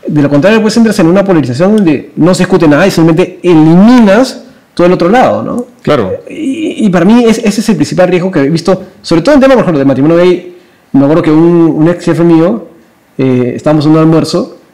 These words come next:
Speaker 2: No era yo, ¿no?
Speaker 1: No, no eres tú, no eres tú, no eres tú.
Speaker 2: <laughs>
Speaker 1: Un ex jefe mío que era gay, que no eres tú.
Speaker 2: <laughs>
Speaker 1: Este, que es gay, que no eres tú. Eh, estábamos en un almuerzo como de cinco o seis personas y trajo una plantilla para firmar,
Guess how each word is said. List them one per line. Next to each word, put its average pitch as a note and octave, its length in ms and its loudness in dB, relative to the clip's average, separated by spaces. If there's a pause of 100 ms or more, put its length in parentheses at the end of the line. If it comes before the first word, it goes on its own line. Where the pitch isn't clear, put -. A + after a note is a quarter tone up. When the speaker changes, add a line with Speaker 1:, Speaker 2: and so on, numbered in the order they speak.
(120)
Speaker 2:
No B2 80 -2
era B2 100 0
yo, A2+ 120 -2
¿no? F#2+ 80 -10 (300)
Speaker 1:
No, F3 140 2
no F3 100 2
eres E3 100 0
tú, C3+ 80 2
no C3+ 80 2
eres G3+ 120 0
tú, - 60 -4
no - 80 0
eres - 140 -2
tú. D3 80 -12
Speaker 2:
<laughs> - 680 -14
Speaker 1:
Un D#3+ 60 2
ex F3 80 -2
jefe E3+ 160 0
mío F3+ 100 2
que - 80 -2
era E3+ 100 2
gay, D#3 200 0
que D3 80 -2
no C#3 60 2
eres C#3+ 120 -2
tú. B2 120 -8 (160)
Speaker 2:
<laughs> B2+ 420 -2
Speaker 1:
Este, A#2 400 -4
que F3+ 140 2
es D#3 80 -2
gay, C#3 120 -2
que B2+ 80 -4
no B2 60 -2
eres A#2 140 -8
tú. G#2+ 120 -12 (380)
Eh, B2 480 0 (920)
estábamos D#3 240 -2
en D#3+ 60 2
un D#3 40 2
almuerzo D3 220 0
como C3+ 140 0
de B2+ 60 -2
cinco G#3 180 0
o C#3+ 40 0
seis D3 120 -2
personas A#2+ 480 -4 (280)
y C3 180 2
trajo D3 280 -2
una D3+ 260 2
plantilla C3+ 440 0
para A#2 140 -2
firmar, C#3 520 -2